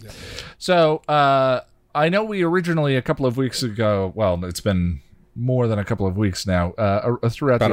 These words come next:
Speaker 2: the
Speaker 1: a
Speaker 2: idea
Speaker 1: month. <laughs>
Speaker 2: of, um, new New Year's resolutions. I, I think we were talking about, uh, starting them in May, given that we're already in May, and Jack and I have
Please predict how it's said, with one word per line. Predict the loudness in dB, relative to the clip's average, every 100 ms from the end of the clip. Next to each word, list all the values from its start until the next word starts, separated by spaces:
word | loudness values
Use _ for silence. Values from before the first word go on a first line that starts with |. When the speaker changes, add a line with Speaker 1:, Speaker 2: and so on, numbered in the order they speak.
| 2
Speaker 2:
the |
Speaker 1:
a | 2
Speaker 2:
idea | 2 0
Speaker 1:
month. | 0
<laughs> |
Speaker 2:
of, | 0 2 0 -6 -14 -20 -20 -20 -20 _ _
um, | -2 0 0 0 -2 -6 -10 _ _ _ _ _ _ _ _ _ _ _ _ -20 -4
new | 2 4 4 4
New | 2
Year's | 0 -2 -2 -2
resolutions. | 0 0 0 0 0 0 0
I, | 0 0 0 0
I | -2
think | -2 0
we |
were | 0
talking | 0 0
about, | 2 2 0 -4
uh, | 0 2 2
starting | 0 0 2 2
them | 0
in | -2
May, | 0 0 0 -2 -4 -4
given | 0 0
that | 0
we're | 0
already | 0 2 0
in | 0 0
May, | 0 0 -2
and | -4 -2
Jack | 0 0 0
and |
I | 0 0
have | 0 2 2 0